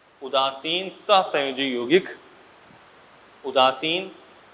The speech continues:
सहसंयोजी यौगिक जिसके केंद्रीय परमाणु पर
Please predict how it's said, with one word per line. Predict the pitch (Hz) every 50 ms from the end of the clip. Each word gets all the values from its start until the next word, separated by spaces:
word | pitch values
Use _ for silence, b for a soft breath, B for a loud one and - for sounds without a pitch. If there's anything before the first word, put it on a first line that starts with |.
| - -
सहसंयोजी | - - - 214 208 196 - - 170 143 139 131 131 139 135
यौगिक | 127 123 127 151 175 170 - - - - - - - _ - - - - - -
जिसके | 104 107 156 160 - - - 175 170 180 185
केंद्रीय | 175 - - - 160 165 170 175 190 196 233 220
परमाणु | - 175 147 143 139 135 135 135 131
पर | - - 143 151 170